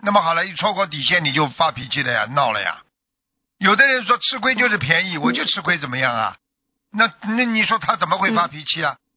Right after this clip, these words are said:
Speaker 1: 这是你自己设定的一个界限呀，明白了吗？
Speaker 2: 哦。
Speaker 1: 那么人经常自己设定界，
Speaker 2: 嗯。
Speaker 1: 界限的呀，所以不好的呀。很多，
Speaker 2: 嗯。
Speaker 1: 很多女人设定个界限啊，你可以骂我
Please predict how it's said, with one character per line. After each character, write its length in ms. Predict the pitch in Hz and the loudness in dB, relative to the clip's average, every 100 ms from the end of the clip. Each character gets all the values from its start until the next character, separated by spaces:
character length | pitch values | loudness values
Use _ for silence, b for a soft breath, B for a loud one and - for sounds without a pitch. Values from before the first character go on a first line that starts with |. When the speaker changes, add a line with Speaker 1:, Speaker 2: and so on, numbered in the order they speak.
| _ | _
Speaker 1:
这 120 | - | 0
是 160 | 247 254 | 0 0
你 180 | 208 156 | -4 -6
自 180 | - 247 | -6 -4
己 140 | 202 | -4
设 220 | - 196 | -2 -4
定 200 | 165 165 | -4 -2
的 120 | 139 | -2
一 100 | 135 | -2
个 100 | 139 | -4
界 200 | 135 151 | -4 -2
限 240 | 120 139 101 | -2 -4 -6
呀， 80 | - - _ _ _ - | -8 -18 _ _ _ -6
明 160 | 165 | 0
白 120 | 185 | 2
了 80 | 196 | 2
吗？ 280 | 185 180 156 _ _ _ _ _ _ _ - | 2 0 -2 _ _ _ _ _ _ _ -8
Speaker 2:
哦。 540 | 240 214 208 208 208 | -4 -2 -2 -4 -2
Speaker 1:
那 80 | 214 | 2
么 80 | 240 | 2
人 400 | 214 196 226 254 | 4 2 0 -2
经 200 | 254 247 | -4 0
常 200 | 202 220 | 0 0
自 180 | - 247 | -2 -4
己 140 | 190 | -2
设 220 | 170 220 160 | -2 -2 -2
定 180 | 160 | -4
界， 200 | 135 151 | -4 -4
Speaker 2:
嗯。 80 | 117 - | -6 -6
Speaker 1:
界 220 | 175 151 | -4 -2
限 260 | 120 139 113 | -2 -4 -6
的 80 | |
呀， 220 | 107 85 - _ _ _ _ _ _ _ | -10 -14 -18 _ _ _ _ _ _ _
所 140 | - 226 | 2 4
以 80 | 220 | 4
不 160 | 262 | 2
好 220 | 262 160 | 2 2
的 100 | 117 | 0
呀。 280 | 120 107 92 - _ _ _ _ _ _ _ | -2 -2 -2 -10 _ _ _ _ _ _ _
很 180 | 202 | 2
多， 240 | 208 269 247 | 4 4 2
Speaker 2:
嗯。 220 | 247 233 | -4 -6
Speaker 1:
很 160 | 254 185 | -4 0
多 100 | 240 | 0
女 140 | 208 | 0
人 300 | 170 170 208 - | 0 0 0 -6
设 200 | - 233 | -4 -2
定 140 | 190 | -2
个 60 | 196 | -2
界 220 | 170 185 | 0 0
限 260 | 160 170 135 _ _ _ _ | 2 -2 -2 _ _ _ _
啊， 380 | 165 160 120 - _ | 0 2 0 -6 _
你 280 | - 165 185 | -10 -4 -2
可 180 | 170 190 | 0 0
以 60 | 196 | 4
骂 220 | 196 185 | 2 2
我 300 | 139 139 | 2 0